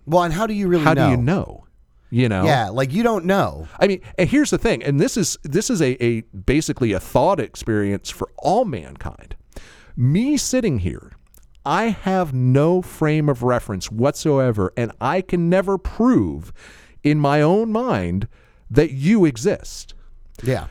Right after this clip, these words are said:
Speaker 2: Because every perception, every piece of evidence that I have that you exist is only created in my mind.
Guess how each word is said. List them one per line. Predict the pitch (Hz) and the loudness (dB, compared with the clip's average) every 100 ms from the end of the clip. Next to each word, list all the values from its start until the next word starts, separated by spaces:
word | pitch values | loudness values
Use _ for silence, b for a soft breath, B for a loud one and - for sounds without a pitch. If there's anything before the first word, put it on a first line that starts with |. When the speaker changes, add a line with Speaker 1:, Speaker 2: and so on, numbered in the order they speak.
| - | 0
Speaker 2:
Because | 151 180 160 - - | 2 4 0 -4 -2
every | 185 226 214 254 | -2 0 -4 -6
perception, | - 175 - - 220 - 123 101 - - | -4 -4 -4 -4 -4 -2 -6 -6 -8 -2
every | 170 196 196 214 202 - - - - | -2 -2 -4 -4 -6 -10 -20 -18 -6
piece | - 220 - | 0 0 0
of | 175 - | -2 0
evidence | 208 185 123 - | 0 0 -2 -2
that | 127 | -4
I | 135 190 | -2 -2
have | 135 202 131 113 | 0 -2 -2 -2
that | 123 - | -2 -2
you | 120 170 208 | 0 2 2
exist | 135 110 214 170 113 - B B B B | 0 -2 -2 0 -2 -8 B B B B
is | 160 160 - | 2 2 2
only | 180 208 208 | 2 2 0
created | - - 185 214 175 131 - | -2 0 2 2 0 -2 0
in | 165 185 | 0 2
my | 170 156 | 0 0
mind. | 151 190 165 | 0 0 -2